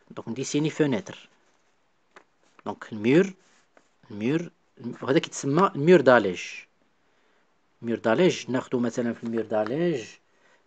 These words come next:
غير كوم دابا انا كنعطي ان اكزومبل، ناخدو في ليبيسور، في المير داليج ناخدو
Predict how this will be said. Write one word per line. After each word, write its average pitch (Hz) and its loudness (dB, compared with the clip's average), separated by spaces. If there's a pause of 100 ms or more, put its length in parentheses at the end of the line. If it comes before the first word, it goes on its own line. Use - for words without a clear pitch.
(100)
غير 208 6
كوم 151 6
دابا 147 2
انا 156 2
كنعطي 180 2
ان 135 0
اكزومبل، 107 -6
ناخدو 147 -2 (120)
في - -14
ليبيسور، 123 -2
في - -14
المير 120 -4
داليج 131 2
ناخدو 147 -4